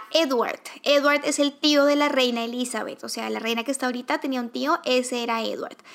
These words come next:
¿Por qué la reina resultó siendo reina si su papá no era rey, sino su tío? Ya les voy a contar. Resulta que Edu se enamoró perdidamente de una chica que no cumplía con los estándares, em, que la corona requería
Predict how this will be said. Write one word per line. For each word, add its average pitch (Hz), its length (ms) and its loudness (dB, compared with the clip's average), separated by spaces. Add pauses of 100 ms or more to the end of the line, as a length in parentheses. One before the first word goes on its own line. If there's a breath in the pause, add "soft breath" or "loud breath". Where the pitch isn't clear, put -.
(220 loud breath)
¿Por 294 260 6
qué 285 140 6
la 277 160 4
reina 285 280 4
resultó 277 340 2
siendo 247 260 0
reina 254 420 4
si 254 140 0
su 254 100 -4
papá 240 300 0
no 214 80 -4
era 220 100 -4
rey, 233 260 -2
sino 240 220 -6
su 254 140 -6
tío? 254 240 -2
Ya 277 120 0
les 226 160 -2
voy 214 140 -4
a 208 120 -4
contar. 262 420 -2 (600 loud breath)
Resulta 339 520 4
que 403 240 2
Edu 262 480 4 (280)
se - 180 2
enamoró 247 440 2
perdidamente 285 840 4
de 254 120 4
una 240 200 -2
chica 240 440 -2
que 254 120 -4
no 233 360 -2
cumplía 247 580 0
con 254 180 -4
los 254 140 -4
estándares, 214 800 -2
em, 220 560 -2
que - 140 -2
la 226 120 2
corona 226 260 0
requería 285 600 0